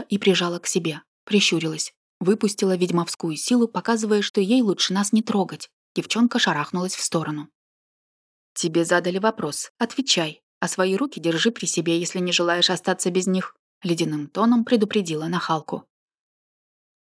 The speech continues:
«Не знаю я, кто меня избирал, но сказали, что я пойму, как мне жить и что делать»,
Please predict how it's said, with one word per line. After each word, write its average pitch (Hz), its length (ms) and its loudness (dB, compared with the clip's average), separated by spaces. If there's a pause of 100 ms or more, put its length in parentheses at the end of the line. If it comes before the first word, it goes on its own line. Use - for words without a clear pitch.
(120)
«Не 190 180 6
знаю 175 380 0
я, 170 140 -4
кто - 180 -4
меня 185 340 0
избирал, 190 460 0
но 202 160 0
сказали, 240 420 0
что 226 180 -2
я 233 160 2
пойму, 226 600 4
как 190 220 -2
мне 190 200 0
жить 240 220 2
и 240 40 2
что 220 200 2
делать», 180 420 2